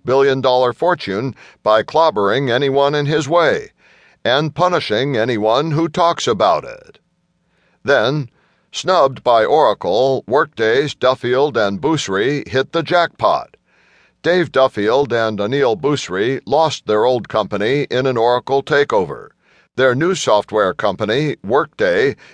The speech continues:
is fueling the fastest wealth increase in the entire Forbes four hundred.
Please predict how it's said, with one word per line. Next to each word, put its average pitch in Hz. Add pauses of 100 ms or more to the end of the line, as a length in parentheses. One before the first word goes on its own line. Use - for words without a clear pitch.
(100)
is 110
fueling 131
the 107
fastest 151
wealth 135
increase 127
in 120
the 110
entire 131
Forbes 143
four 151
hundred. 113